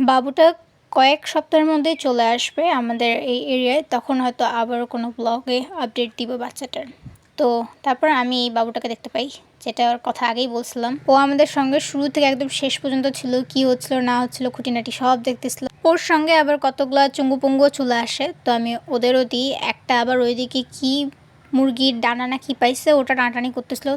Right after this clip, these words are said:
তো আমি সবগুলাকে ডাকলাম, ডাকে একদম খাবার দেওয়া শুরু করে দিই। ওদের খাওয়াটাও দিয়ে শেষ করি, তারপর চলে আসি প্রাইভেটে। প্রাইভেটে দেখি আমার বান্ধবী নকল নখ লাগাচ্ছে আর একটু ফ্যাশন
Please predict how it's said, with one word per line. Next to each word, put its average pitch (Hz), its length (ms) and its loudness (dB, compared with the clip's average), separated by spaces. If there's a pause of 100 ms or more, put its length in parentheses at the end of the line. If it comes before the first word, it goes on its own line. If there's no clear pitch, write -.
তো - 100 -2
আমি 254 180 0
সবগুলাকে 262 440 -2 (100)
ডাকলাম, 254 400 -2 (240)
ডাকে 254 380 -2 (240)
একদম 240 200 -6 (100)
খাবার 233 240 -2
দেওয়া 247 220 -4
শুরু 254 200 -8
করে 233 200 -2
দিই। 247 120 -8 (140)
ওদের 320 240 4
খাওয়াটাও 285 380 4 (100)
দিয়ে 277 120 0 (120)
শেষ 247 140 -2 (120)
করি, 269 180 -2 (400)
তারপর 247 200 -2 (100)
চলে 262 180 0
আসি - 120 -4 (100)
প্রাইভেটে। 233 380 0 (120)
প্রাইভেটে 240 400 0
দেখি 240 160 -4 (100)
আমার 247 220 0
বান্ধবী 233 400 -2 (140)
নকল 277 300 0 (160)
নখ 269 140 -2 (120)
লাগাচ্ছে 233 380 -2
আর 247 100 2
একটু - 120 -10 (160)
ফ্যাশন 311 560 0